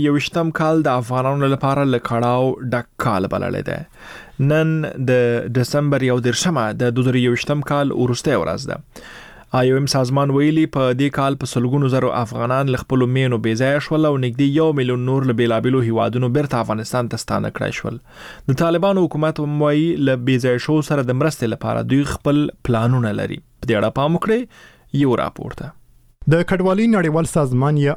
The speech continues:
Speaker 2: آی او ایم وایي، دوه زره یوویشتم لدې کال چې نن یو وروستۍ ورځ ده، د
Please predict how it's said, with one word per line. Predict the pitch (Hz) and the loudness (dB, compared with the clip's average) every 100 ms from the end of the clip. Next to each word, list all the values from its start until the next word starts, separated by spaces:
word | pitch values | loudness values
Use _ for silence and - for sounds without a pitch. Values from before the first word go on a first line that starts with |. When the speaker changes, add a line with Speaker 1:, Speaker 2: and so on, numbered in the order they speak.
| - | 0
Speaker 2:
آی | 139 | 0
او | 170 143 - 160 | 2 -2 0 0
ایم | 185 | 2
وایي، | 113 110 120 - - 117 | 2 2 0 -4 -8 -2
دوه | 147 175 | 0 2
زره | 170 160 | 2 0
یوویشتم | 160 139 139 - 160 156 | 2 2 0 0 2 2
لدې | 147 143 | 0 0
کال | 147 139 | 0 0
چې | 139 131 | 0 2
نن | 135 | 2
یو | 131 | 2
وروستۍ | 110 113 - 139 110 | 2 0 0 0 2
ورځ | 120 151 127 | 0 0 0
ده، | 147 143 - - - | -2 -2 -6 -14 -2
د | 156 | 0